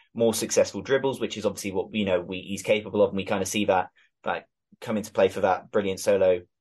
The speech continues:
slaloming effort for the first goal, four point two to one point nine from last season. And his touches, apparently ninety-five this season per ninety compared to forty-eight last season. So again, getting more involved in the game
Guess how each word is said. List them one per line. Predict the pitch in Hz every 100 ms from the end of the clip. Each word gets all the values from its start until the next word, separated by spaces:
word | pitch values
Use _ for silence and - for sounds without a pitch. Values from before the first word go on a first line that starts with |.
| _ _
slaloming | - 107 101 98 101
effort | - 101
for | 90
the | 90
first | 131 95
goal, | - 92
four | - 104
point | - 101
two | 101
to | 95 101
one | 92
point | 104
nine | 98
from | 101
last | 98 92
season. | 98 92 87 _ -
And | 107
his | 101
touches, | - 135 - 101
apparently | 92 104 101 101 -
ninety-five | 110 113 113 107 117 107
this | 101
season | 110 104 95 95
per | 101
ninety | 98 95 101
compared | 98 107 98
to |
forty-eight | 98 107 92 98 90
last | 87 -
season. | 90
So | 90 101
again, | 104 95 - _ _ _
getting | 110 101 104
more | 104 101
involved | 98 98 95 - _ _ _
in | 110 101
the | 95
game | 95 107 101 95 87